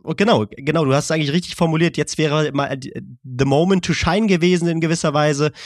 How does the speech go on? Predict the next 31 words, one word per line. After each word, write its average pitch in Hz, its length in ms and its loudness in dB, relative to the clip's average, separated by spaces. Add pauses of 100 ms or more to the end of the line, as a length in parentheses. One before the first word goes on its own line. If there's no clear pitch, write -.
(340)
Ähm, 135 580 -4
und 123 140 -12
trotzdem 131 340 -4
hat 123 120 -4
am 113 80 -4
Ende, 123 440 -2
ja, 110 220 -2
Musiala 123 500 0
ein 120 120 -2
Musiala-Spiel 120 580 0
doch 104 160 -2
wieder 104 160 -2
gezeigt. 104 480 -4 (500)
Ähm, 107 200 -4
und 107 160 -6
Sané 110 260 -2
ist 110 140 -6
dann, 107 260 -4 (440)
ja, 110 380 -2
wieder 139 300 -4
eher 151 240 2
unglücklich 147 460 -2
aufgefallen, 127 840 -2
äh, 117 260 -4
auch - 240 -6
einige 127 280 -4
Ballverluste 120 600 -2
wieder 117 160 0
dabei 110 360 -2
gehabt. 110 400 -4 (420)
Ähm, 117 540 -8